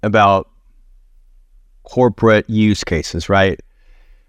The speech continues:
We need to explore the intersection of what A I can do, because it can do many things, but it can't do all and to varying degrees, right? But we also need to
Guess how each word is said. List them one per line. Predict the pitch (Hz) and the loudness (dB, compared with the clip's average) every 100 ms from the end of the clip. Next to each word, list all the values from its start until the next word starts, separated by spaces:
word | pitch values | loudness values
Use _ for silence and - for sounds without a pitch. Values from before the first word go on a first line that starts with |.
| - _ | -20 _
We | 120 120 | 0 2
need | 127 | 4
to | 127 120 - | 4 2 0
explore | - 113 113 | -8 -2 0
the | 107 | 2
intersection | 104 95 - - 104 | 0 0 -2 -2 -6
of | - 101 87 | -4 -4 -2
what | 92 110 - | 0 0 0
A | 110 110 | -2 0
I | 107 110 | 2 0
can | 113 92 | -2 0
do, | 95 113 160 | 0 -2 -2
because | 104 107 107 | -2 -2 -2
it | |
can | 110 | -2
do | 117 123 | 0 2
many | 110 120 | 2 0
things, | - 117 147 | 0 0 0
but | - 104 92 | 0 0 0
it | 107 | -4
can't | - 123 113 | -4 -2 0
do | 98 | 0
all | 92 101 151 139 | 2 2 0 -4
and | 107 95 95 92 92 - _ _ - | -6 -4 -2 -2 -4 -6 _ _ -10
to | 110 104 101 104 117 | -4 -2 -2 -4 -6
varying | 101 110 107 95 | 0 0 2 0
degrees, | 90 101 82 - - _ _ - - | 0 -2 -2 -8 -16 _ _ -20 -4
right? | 98 98 - _ _ - | 0 0 -4 _ _ -4
But | 113 107 | 0 2
we | 110 | 2
also | 113 120 | 0 0
need | 110 | 0
to | 104 98 | 2 2